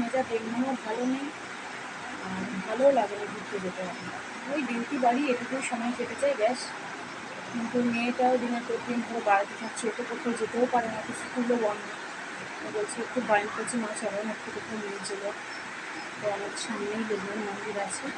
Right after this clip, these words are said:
তো আমি বললাম, "চল তাহলে লোকনাথ মন্দির নিয়ে যাবো।" তো এই যাবো, এক্ষুনি চলে আসবো।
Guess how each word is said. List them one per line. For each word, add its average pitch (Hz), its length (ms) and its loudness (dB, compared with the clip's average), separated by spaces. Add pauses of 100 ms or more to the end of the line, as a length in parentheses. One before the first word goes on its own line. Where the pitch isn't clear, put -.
(380)
তো 180 120 -6
আমি 190 320 -6
বললাম, 208 240 -2 (100)
"চল 196 140 -2 (120)
তাহলে 208 260 -4
লোকনাথ 185 160 -4
মন্দির 185 320 0 (1160)
নিয়ে 180 180 -2
যাবো।" - 200 -4 (1500)
তো - 80 -6 (180)
এই 226 80 0 (140)
যাবো, 190 280 2 (220)
এক্ষুনি 277 380 2
চলে 233 240 2
আসবো। - 320 0